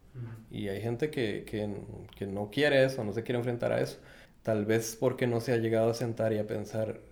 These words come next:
Speaker 2: qué es lo que verdaderamente quiere, cómo quiere estar. Si uno, o sea, cuando, yo siempre lo he dicho,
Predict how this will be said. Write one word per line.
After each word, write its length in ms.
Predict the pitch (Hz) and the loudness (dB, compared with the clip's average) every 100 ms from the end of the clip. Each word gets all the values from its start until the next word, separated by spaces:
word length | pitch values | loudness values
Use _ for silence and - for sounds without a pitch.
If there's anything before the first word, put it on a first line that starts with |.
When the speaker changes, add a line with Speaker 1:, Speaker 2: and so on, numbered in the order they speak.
| - - - - - | -20 -20 -20 -20 -20
Speaker 2:
qué 220 | - 123 120 | -4 0 0
es 140 | 117 | 0
lo 120 | 127 117 | -2 -2
que 100 | 110 | -2
verdaderamente 580 | 101 98 104 107 110 | 0 -2 -2 -4 -6
quiere, 240 | - 135 107 | -6 -4 -4
cómo 220 | 135 131 | -4 -4
quiere 180 | 135 117 | -2 -4
estar. 400 | - - 110 110 - - - - - - - - | -4 -4 -4 -4 -12 -20 -20 -20 -20 -20 -20 -20
Si 160 | - 120 | -8 -2
uno, 480 | 135 143 127 117 - | 0 2 0 -2 -8
o 60 | 110 | -8
sea, 460 | - 131 107 104 - - - - - - - - | -2 2 2 -2 -6 -12 -18 -20 -20 -20 -20 -4
cuando, 960 | 127 120 113 110 107 104 101 - - - | 0 2 2 0 0 -4 -6 -8 -12 -8
yo 120 | 107 | -6
siempre 280 | 120 139 139 | -2 0 2
lo 80 | 123 | 4
he 80 | 110 | 4
dicho, 280 | 113 113 | 0 -4